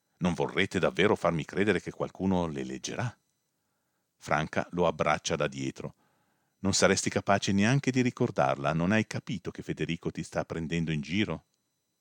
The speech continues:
La voce al microfono che ci invita a sedere ci interrompe.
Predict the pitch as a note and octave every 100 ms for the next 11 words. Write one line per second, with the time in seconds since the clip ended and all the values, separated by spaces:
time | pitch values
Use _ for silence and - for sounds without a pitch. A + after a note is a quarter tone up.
0 | _ _ _ _ _ - E2 C3 - D#2
1 | D2+ - A#2 - F2 - - D2 C2 G2
2 | - C#2 - D2 D#2+ E2+ - - C3 -
3 | - B1+ B1 -